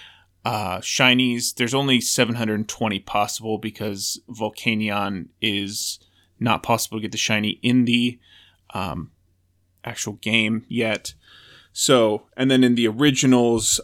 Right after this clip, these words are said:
I put at least two hundred hours plus in those games. So I, I mean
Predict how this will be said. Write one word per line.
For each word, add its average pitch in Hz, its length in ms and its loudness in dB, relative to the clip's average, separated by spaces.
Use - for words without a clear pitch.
I 117 600 4
put - 280 6
at 113 100 -6
least 113 360 -6
two 123 200 -2
hundred 104 320 -8
hours 101 400 -4
plus - 640 -6
in 120 100 -2
those 110 200 -4
games. 110 320 -2
So 120 100 0
I, 135 240 8
I 127 40 4
mean 123 280 2